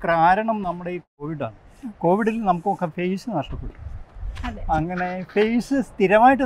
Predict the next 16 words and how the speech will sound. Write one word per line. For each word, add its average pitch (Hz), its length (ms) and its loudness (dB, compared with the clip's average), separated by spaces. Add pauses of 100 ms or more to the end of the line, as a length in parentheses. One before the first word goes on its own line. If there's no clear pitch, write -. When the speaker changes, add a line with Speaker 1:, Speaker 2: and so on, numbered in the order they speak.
Speaker 1:
നഷ്ടപ്പെട്ട 196 400 -2
ഒരാളാണ് 151 580 4 (260)
കോവിഡ് 139 320 -4
വിക്ടിം. 127 500 -6
അങ്ങനെ 240 200 2
ഇരിക്കുന്ന 220 400 0
ഒരു 185 480 0 (220)
ആളുടെ 165 540 4 (1200)
റിസറക്ഷൻ, 175 760 0
തിരിച്ചു 180 400 0
വരവ് 160 300 0
എങ്ങനെയായിരിക്കും, 135 840 -4 (180)
പുനരുത്ഥാനം 180 840 0
എങ്ങനെയായിരിക്കും 127 800 -6 (160)
എന്നാണ്. 107 300 -10
വളരെ 160 260 -2